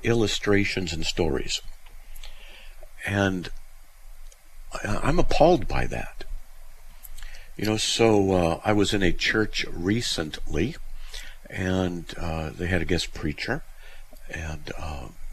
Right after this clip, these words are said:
they, the preacher, you know, "Here's the text, go to the text." Okay, great, great text. And, uh, spent two minutes introducing the text, this, what was going on. Eh, okay.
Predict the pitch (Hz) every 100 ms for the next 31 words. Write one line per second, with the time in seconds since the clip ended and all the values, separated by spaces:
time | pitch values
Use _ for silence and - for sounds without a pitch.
0 | - 80 82 80 78 76 - - - -
1 | - - - - - 82 - - 71 82
2 | 90 113 - 76 - - 69 - 117 -
3 | 58 - - - - - - - - -
4 | - 185 220 - 214 - - - - -
5 | - - - - - - - - - -
6 | - - 101 110 110 104 87 - 98 98
7 | 98 - - - - - - - - -
8 | - - - 107 104 - - 139 131 95
9 | 101 - - 123 143 107 147 - 95 78
10 | - - 62 - - - - - - 73
11 | - - 73 73 80 - 76 78 73 104
12 | - - - - - 220 233 - 147 -
13 | 76 78